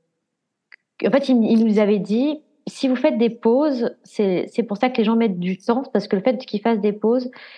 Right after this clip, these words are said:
ça rallonge, euh, et du coup, ça ne fon-, enfin,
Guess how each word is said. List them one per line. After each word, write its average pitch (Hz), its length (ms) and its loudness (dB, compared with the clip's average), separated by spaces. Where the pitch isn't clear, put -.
ça 190 200 0
rallonge, 233 800 0
euh, 185 600 -2
et 214 120 2
du 190 160 -2
coup, - 160 -8
ça 240 200 -2
ne 202 100 0
fon-, 202 220 -10
enfin, 185 320 -4